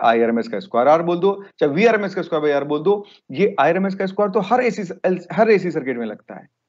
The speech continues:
लेकिन वीआरएमएस का square by R सिर्फ और सिर्फ resonance की state पे लगता है। और ऐसा कब होगा? जब एक्सएल is equal to एक्ससी हो, या वीएल is equal to वीसी हो, या, या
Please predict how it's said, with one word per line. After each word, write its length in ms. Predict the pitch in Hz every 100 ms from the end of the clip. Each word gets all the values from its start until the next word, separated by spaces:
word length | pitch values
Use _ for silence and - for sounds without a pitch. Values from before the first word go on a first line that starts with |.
| _ - -
लेकिन 220 | 185 190
वीआरएमएस 500 | 135 233 262 233 226
का 100 | 208
square 240 | 180 165 143
by 160 | 135 135
R 180 | 196 202 -
सिर्फ 260 | _ 247 220
और 80 | 165
सिर्फ 240 | 196 190
resonance 460 | 120 117 135 131 -
की 100 | 110
state 280 | - 104 -
पे 60 |
लगता 320 | 104 104 -
है। 140 | 95 - _ _ _ _ _ - -
और 200 | 180 -
ऐसा 240 | 165 165 196 196
कब 160 | 254 226
होगा? 260 | 226 226
जब 160 | 185 147
एक्सएल 320 | 147 147 127
is 80 | 113
equal 200 | 117 113
to 140 | 120
एक्ससी 320 | 127 127 - 180
हो, 380 | 160 160 156 - _ - -
या 80 | 131
वीएल 400 | 113 151 156 135
is 80 |
equal 220 | 123 117 113
to 100 | 113
वीसी 320 | 160 165 202
हो, 520 | 175 170 160 156 - - -
या, 400 | 143 202 196 202 _ _ _ _ _ _ _ _ _
या 200 | 110 147